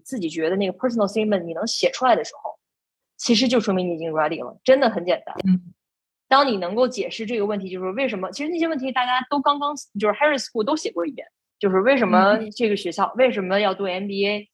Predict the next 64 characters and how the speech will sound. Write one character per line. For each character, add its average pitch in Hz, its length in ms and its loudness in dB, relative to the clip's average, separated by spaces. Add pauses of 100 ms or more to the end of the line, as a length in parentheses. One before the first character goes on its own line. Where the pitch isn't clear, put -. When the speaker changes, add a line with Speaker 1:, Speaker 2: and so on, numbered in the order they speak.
(160)
Speaker 1:
以 196 100 -6
及 208 140 -2
你 185 220 -4
个 294 200 4
人 190 160 2
通 233 140 -4
过 233 80 0
M 196 240 -2
B 208 220 0
A 208 280 -2 (360)
能 208 260 2
够 277 160 6
使， - 240 -4 (100)
让 220 300 0
你 170 80 -6
做 240 240 2
什 185 100 -4
么 196 120 2
你 165 120 -4
之 196 120 -4
前 202 120 -2
不 202 120 0
能 170 120 0
做 170 140 -2
的 165 80 0
事 180 140 -2
情。 170 180 -12 (240)
当 294 180 8
你 214 140 2
能 165 220 -2
够 214 180 2
非 262 100 2
常 233 200 2
明 185 340 -2
确 240 260 2
的， 165 400 -2
就 214 120 0
是 208 80 4
不 233 120 2
是 311 80 2
编 285 220 0
故 302 160 4
事， - 180 -10 (280)
就 220 120 0
是 208 80 2
非 202 160 -4
常 240 220 -2
确 294 240 -2
实 180 180 -4
的 196 120 -2
去 208 100 -8
回 185 220 -4
答 196 120 0
这 220 120 -8
些 247 80 -4
问 277 180 -6
题 196 80 -4
的 151 80 -4
时 170 80 -2
候， 165 160 2
你 180 140 2
就 175 120 0
ready 110 320 -2
了。 151 160 -4